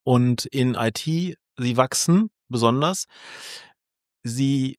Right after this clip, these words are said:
stellen sich auch jetzt hier gerade dar als ein sehr, sehr innovatives Unternehmen, was natürlich auch attraktiv ist für neue Mitarbeiter. Inwiefern würden Sie sagen, machen wir jetzt mal Werbung in eigener Sache, ist die Amprion ein optimaler Arbeitgeber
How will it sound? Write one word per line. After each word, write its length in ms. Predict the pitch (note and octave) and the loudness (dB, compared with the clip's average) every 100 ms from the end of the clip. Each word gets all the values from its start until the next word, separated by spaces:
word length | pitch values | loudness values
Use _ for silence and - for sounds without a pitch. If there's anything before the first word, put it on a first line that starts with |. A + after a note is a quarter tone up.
| - | -8
stellen 320 | - D3+ D#3+ | 4 6 6
sich 160 | C#3 - | 2 -2
auch 80 | |
jetzt 220 | - B2+ - | -2 -2 0
hier 200 | C#3+ C#3 | 0 2
gerade 380 | A2 A2+ G2+ | 4 4 4
dar 500 | F#2 G2+ A#2+ C#3+ - | 0 2 2 0 -2
als 280 | - A#2 - | 0 0 -2
ein 400 | - A2+ A2 G#2+ | -4 0 2 0
sehr, 260 | A2 G2+ C3 | 0 2 4
sehr 140 | B2 | 4
innovatives 580 | B2 B2+ A2 - B2 A#2+ | 2 2 2 0 -2 -2
Unternehmen, 640 | A#2 A2 G#2+ G#2+ C#3 D3 G#2 | -2 0 2 2 2 0 0
was 260 | A#2+ A#2 | 0 0
natürlich 500 | C3+ B2+ - C3 B2 | -2 -2 0 0 0
auch 160 | B2 - | -4 -6
attraktiv 640 | - - G#2+ - A#2+ B2 | -8 -8 -8 -4 -2 -2
ist 240 | - A#2+ - | -2 -4 -4
für 540 | - B2+ A#2 A2+ A2+ - _ _ | -4 0 2 2 0 -6 _ _
neue 380 | - A2 A2+ A#2+ | -6 2 4 6
Mitarbeiter. 680 | B2+ - - - E2 E2+ - _ - - - - - _ _ | 4 2 -4 -6 -8 -10 -12 _ -20 -20 -20 -20 -20 _ _
Inwiefern 800 | B2+ B2+ A#2+ E3 - D3 C#3 C3+ | 0 2 2 -2 2 2 2 2
würden 220 | C3 C3+ | 0 0
Sie 120 | B2+ A#2+ | 0 0
sagen, 680 | A#2 B2 C#3 C3+ C3 B2+ - | 2 4 4 2 -2 -4 -4
machen 680 | A2 A#2 C3+ A2+ G#2+ - G#2+ | 2 2 4 0 0 -4 -2
wir 80 | |
jetzt 160 | A2 - | -2 -2
mal 140 | G#2 | -2
Werbung 260 | A2 A#2 A2 | 0 2 0
in 80 | G#2 | 0
eigener 340 | G2+ A2 G#2+ | 0 2 0
Sache, 300 | G2 B2 C3+ | 2 0 0
ist 340 | - - - - | -4 -4 -4 -2
die 120 | B2 | -2
Amprion 680 | G#2 B2+ - C3+ B2 B2+ A2+ | 0 -2 0 2 2 0 -2
ein 460 | A#2 A#2 A2+ A2+ | 0 2 2 2
optimaler 580 | C3 - C3 A#2+ A#2 G#2+ | -2 -2 0 2 2 0
Arbeitgeber 760 | A2+ B2+ A#2 - A2+ A2 A2 | 0 2 0 0 0 4 2